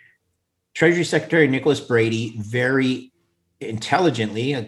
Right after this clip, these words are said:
together with his staff, dis-, determined a plan to change that five-year loan into a thirty-year, three zero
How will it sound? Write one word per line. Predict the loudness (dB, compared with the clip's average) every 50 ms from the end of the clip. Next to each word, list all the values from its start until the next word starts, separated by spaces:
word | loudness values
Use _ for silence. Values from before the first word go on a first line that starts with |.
| -12 _ _
together | -14 -8 -6 -4 -2 0
with | 0 -2 0
his | -2 -2 -4 -4
staff, | -6 -2 0 0 2 2 0 0 -2 -8
dis-, | -8 -8 -8 -12 -12
determined | -12 -10 -10 -4 -2 0 2 2 2 2 2 0
a | -4 -6
plan | -4 -4 -4 -2 -2 -2 -4 -6
to | -2 0 0 2 2 0 -2 -4 -10 -16 -20 -20 -20 _ _
change | 0 2 2 2 4
that | 4 2 2 2 2
five-year | 2 4 4 4 4 2 2
loan | 2 2 2 2 0 0
into | -2 -2 0 -2 -2
a | -2
thirty-year, | -2 0 2 4 4 4 2 0 -2 0 0 -2 -2 -4 -8 -12 _ -20
three | -10 -6 -2 0 0 2
zero | 0 0 0 0 0 2 2 2 2 2 0